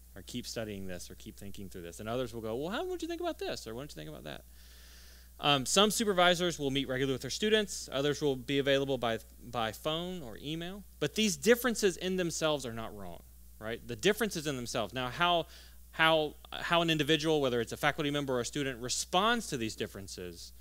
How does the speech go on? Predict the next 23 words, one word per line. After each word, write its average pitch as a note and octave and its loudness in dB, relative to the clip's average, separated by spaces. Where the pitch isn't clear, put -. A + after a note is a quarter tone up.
is A2+ -6
the A2+ -2
issue G#2+ -6
itself, G#2 -6
right? A2 -4
Try F#3 8
as F#3+ 4
best E3 2
you F3 0
can C#3 0
to B2+ -4
not C3 0
covet C3+ -2
thy A#2 -4
neighbor's A2 -6
supervisor. E2+ -10
The C3+ 0
Lord E3+ 6
has D#3 4
providentially C#3+ 2
placed C#3+ 0
you C3 -4
here F3 -6